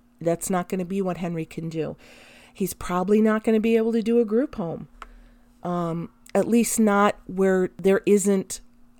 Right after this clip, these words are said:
almost constant help. He has, like, zero life skills, and he doesn't show any ability to pick them up. He doesn't care,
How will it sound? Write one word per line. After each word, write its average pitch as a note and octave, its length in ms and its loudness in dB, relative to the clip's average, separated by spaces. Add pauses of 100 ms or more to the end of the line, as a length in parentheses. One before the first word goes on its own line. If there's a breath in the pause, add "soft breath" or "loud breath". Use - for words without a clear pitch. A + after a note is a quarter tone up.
(160)
almost G3 460 -2
constant F3 580 -6
help. E3 400 -8 (640 soft breath)
He A3 200 -2
has, G#3+ 600 0 (480)
like, F3+ 280 -4
zero F3 560 0
life G#3+ 300 4
skills, A#3+ 640 -2 (120)
and F3+ 240 -6
he F#3+ 160 -8
doesn't F#3+ 300 0
show G3 240 -2
any G3 200 0
ability F#3+ 440 -2
to F3+ 60 -6
pick - 240 -12
them F#3 160 -4
up. - 220 -8 (280 soft breath)
He - 140 -12
doesn't E3+ 400 -6
care, - 400 -6